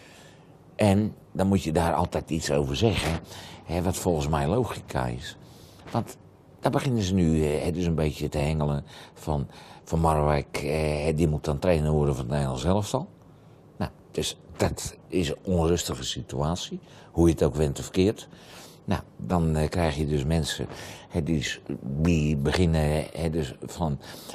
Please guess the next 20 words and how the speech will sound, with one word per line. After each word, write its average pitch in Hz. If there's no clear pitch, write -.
ja, 82
wat 82
moeten 85
wij 78
dan 76
dus 67
halen 73
als 69
trainer? 104
En, 90
ja, 80
dan 85
hoor 87
ik 76
de 90
naam, 80
eh, 76
van, 78
eh, 78
Verbeek, 120